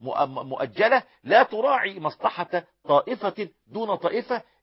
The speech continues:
إنما تراعي فيها الثوابت، العقيدة، الدين، الأخلاق. يعني أنا ما، ما تصورش إن دولة مسلمة زي مصر مثلًا تسمع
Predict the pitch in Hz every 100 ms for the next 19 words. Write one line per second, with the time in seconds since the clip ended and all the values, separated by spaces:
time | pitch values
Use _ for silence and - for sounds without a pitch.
0 | _ 220 202 170 160 151 143 147 180 143
1 | - 160 135 - - - 123 143 131 104
2 | - _ _ _ _ _ _ 110 107 113
3 | - 190 160 120 _ _ _ _ 139 117
4 | 101 185 170 131 92 _ _ _ 113 -
5 | 120 131 190 185 _ _ _ _ _ 113
6 | 120 120 - 175 147 123 113 107 113 117
7 | - 127 214 - - _ _ - 156 147
8 | 180 143 170 - - 147 - 143 151 -
9 | _ 117 147 131 170 127 131 165 175 -
10 | _ _ 220 220 165 170